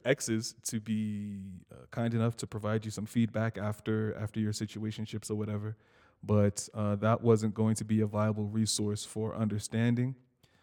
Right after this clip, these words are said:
And so reaching out to, uh, someone who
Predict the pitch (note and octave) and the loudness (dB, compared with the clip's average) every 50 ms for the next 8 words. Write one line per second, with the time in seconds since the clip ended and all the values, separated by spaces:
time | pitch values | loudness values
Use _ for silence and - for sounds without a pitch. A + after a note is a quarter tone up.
0 | _ _ - A2+ A2+ A2 - - - B2 A#2+ A#2 A#2 A#2 A2 A2 G2+ - - A#2 | _ _ -8 -6 -2 0 0 2 4 4 4 4 4 2 0 -2 -6 -6 -4 -4
1 | B2 A#2 - B2+ B2 B2 B2+ A#2+ - - - B2 A#2 A2+ A2 G#2+ G#2+ G#2+ G2+ G2 | -2 -2 -2 -2 0 0 0 -2 -2 -4 -4 -2 -2 -2 -2 -4 -6 -8 -10 -12
2 | G#2 _ _ _ _ _ _ _ _ _ _ _ - - A2 - - C3 B2 B2 | -14 _ _ _ _ _ _ _ _ _ _ _ -12 -8 -4 0 2 4 4 4
3 | A#2 A2+ A2+ B2 A#2+ A#2 A2+ A2 G#2+ G#2 G2 F2+ | 4 4 4 4 4 4 4 2 0 -4 -6 -10